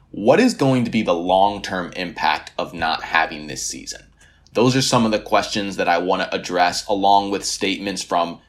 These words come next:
Jim Harbaugh, Ryan Day, Trevor Lawrence, Justin Fields, and so, so, so many people who have been talking about this issue. This is something that really, really hurt me when I heard about it. I've been so looking forward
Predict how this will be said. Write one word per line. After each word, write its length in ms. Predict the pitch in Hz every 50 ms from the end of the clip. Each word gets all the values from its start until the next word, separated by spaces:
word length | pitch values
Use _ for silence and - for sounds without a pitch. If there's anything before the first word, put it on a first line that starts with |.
| _ -
Jim 240 | - 107 101 90 87
Harbaugh, 760 | - - 107 107 104 101 98 98 95 95 95 95 - - _ _ _ _ _ -
Ryan 480 | - - 90 87 85 85 82 73 78
Day, 540 | 78 - 101 98 95 92 92 92 92 92 - _ _ _ _ -
Trevor 360 | - - 98 85 - 85 78
Lawrence, 680 | 76 85 98 104 104 101 98 95 101 - - - - _ _ _ -
Justin 440 | - - - - - - 80 73
Fields, 600 | - - - 110 107 101 95 95 92 - - - - _ _ -
and 120 | - 101 113
so, 260 | - - - 165 165
so, 200 | 156 - 147 139
so 180 | 135 - 127 117
many 260 | 110 104 98 98 92
people 440 | - - 107 95 - 87 80 - -
who 140 | 98 98 92
have 100 | 87 87
been 160 | 85 82 82
talking 500 | - - - 92 92 90 - 82 80 76 -
about 380 | - 78 - - 69 71 - -
this 220 | 78 73 - - -
issue. 360 | 82 - - - - 50 - - _ _ _ _ _ _ _ -
This 180 | - 104 - -
is 160 | 101 90 -
something 440 | - 104 98 95 - 101 95 92 87
that 220 | 87 80 78 - -
really, 560 | 95 90 87 101 113 127 143 143 139 135 127
really 300 | 120 123 120 107 101 90
hurt 380 | 80 - - 107 117 123 - 131
me 340 | 143 147 151 156 156 - - - _ _
when 180 | - - 107 104
I 140 | 101 92 90
heard 300 | - - - 104 110 117
about 320 | 113 113 117 123 131 135
it. 180 | 135 135 135 - - - - - -
I've 180 | 95 101 95
been 300 | 92 104 98 95 87 - _
so 680 | - - - - - - - - - 180 170 160 151 143
looking 460 | 135 123 120 117 113 - 107 107 101
forward 560 | - - 113 110 110 113 120 123 131 135 135